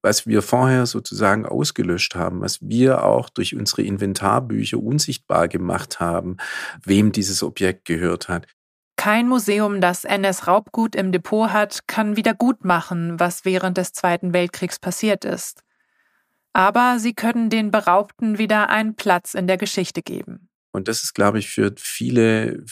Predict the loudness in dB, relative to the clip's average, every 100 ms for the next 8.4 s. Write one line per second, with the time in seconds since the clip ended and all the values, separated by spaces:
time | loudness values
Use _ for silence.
0 | -20 -16 -6 0 2 2 0 -4 0 4
1 | 4 2 0 -2 -4 -6 -8 -8 -4 -4
2 | -4 -6 -8 -8 -6 -2 0 0 -2 -2
3 | -2 -2 -2 -2 -6 -10 -16 -18 -12 -4
4 | -4 -2 -2 0 2 2 4 2 0 0
5 | 2 4 4 0 -4 -4 -4 -2 -2 -4
6 | -4 2 2 4 0 2 2 4 4 2
7 | 0 -2 -4 -4 -6 -6 -10 -12 -10 -12
8 | 0 2 2